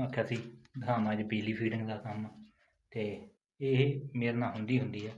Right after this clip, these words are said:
ਜਦੋਂ ਕੋਈ ਬਿਜਲੀ ਫੀਡਿੰਗ ਦਾ ਕੰਮ ਕਰਨਾ, ਉਹਨੂੰ ਦੁਕਾਨ ਦੇ ਉੱਤੇ ਵੀ ਕੰਮ ਆ ਜਾਂਦਾ। ਹੁਣ ਆਪਾਂ ਇੱਕ ਪਹਿਲਾਂ ਮੋਟਰ ਕੱਢ ਕੇ ਲਿਆਏ ਤਾਂ ਹੁਣ ਫੋਨ ਆਇਆ, ਗਿਆਰਾਂ ਵਜੇ ਲਾਈਟ ਜਾਣੀ ਸੀਗੀ, ਗਿਆਰਾਂ ਦਾ ਟਾਈਮ ਹੋ ਗਿਆ। ਤੇ ਹੁਣ ਆਹ ਮੋਟਰ ਚੈੱਕ ਕਰੀਏ,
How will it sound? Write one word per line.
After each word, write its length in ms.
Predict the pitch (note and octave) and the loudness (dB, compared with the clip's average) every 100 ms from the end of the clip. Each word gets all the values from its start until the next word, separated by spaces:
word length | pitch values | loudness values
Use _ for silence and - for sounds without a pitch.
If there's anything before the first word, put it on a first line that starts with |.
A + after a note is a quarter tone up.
| - - _ _ - | -14 -20 _ _ -6
ਜਦੋਂ 180 | A#2 A#2+ | 0 2
ਕੋਈ 120 | A#2+ | 2
ਬਿਜਲੀ 200 | A#2 A2+ | 2 2
ਫੀਡਿੰਗ 200 | A#2+ A#2 | 2 2
ਦਾ 80 | A#2 | 0
ਕੰਮ 200 | A#2 A2+ | 0 0
ਕਰਨਾ, 260 | A#2 A2 A2 - - _ _ _ - | 0 0 -2 -6 -16 _ _ _ -4
ਉਹਨੂੰ 200 | B2+ A#2 | -2 -2
ਦੁਕਾਨ 300 | G#2+ A#2 C3 | -2 0 2
ਦੇ 80 | B2+ | 0
ਉੱਤੇ 140 | A#2+ | -2
ਵੀ 60 | A2 | -2
ਕੰਮ 240 | G#2+ G#2 | -2 -2
ਆ 60 | G2 | -2
ਜਾਂਦਾ। 200 | G2 G2 A2 | -4 -6 -4
ਹੁਣ 100 | A2 | -4
ਆਪਾਂ 200 | - A2+ | -2 -6
ਇੱਕ 120 | - | -4
ਪਹਿਲਾਂ 260 | B2 B2+ | 0 2
ਮੋਟਰ 240 | A#2 G#2+ - | 2 0 -2
ਕੱਢ 180 | G#2 A2+ | -2 0
ਕੇ 140 | B2+ | 0
ਲਿਆਏ 220 | A#2+ A2 | 0 0
ਤਾਂ 100 | G#2+ | -2
ਹੁਣ 120 | A2 | -4
ਫੋਨ 260 | G#2+ G#2+ G#2 | -4 -4 -2
ਆਇਆ, 160 | G2+ G2+ | -2 -2
ਗਿਆਰਾਂ 280 | G2+ G2+ | -4 -4
ਵਜੇ 120 | G2+ G2+ | -4 -6
ਲਾਈਟ 280 | G2 - B2+ - - A2+ | -6 -8 -12 -18 -12 -8
ਜਾਣੀ 240 | G#2 G#2 | -6 -6
ਸੀਗੀ, 220 | A2+ A2 | -8 -6
ਗਿਆਰਾਂ 240 | A2 G#2 G#2 | -6 -4 -4
ਦਾ 80 | |
ਟਾਈਮ 260 | G2+ G#2 G2 | -4 -4 -6
ਹੋ 100 | G2+ | -8
ਗਿਆ। 120 | G#2 - _ _ _ _ _ _ _ _ - | -12 -14 _ _ _ _ _ _ _ _ -14
ਤੇ 120 | B2+ | -10
ਹੁਣ 180 | A#2+ A2+ | -6 -4
ਆਹ 120 | A#2 | -2
ਮੋਟਰ 240 | A2+ A2+ - | -2 -4 -4
ਚੈੱਕ 180 | G#2+ - | -6 -4
ਕਰੀਏ, 300 | A2 A2 | -4 -2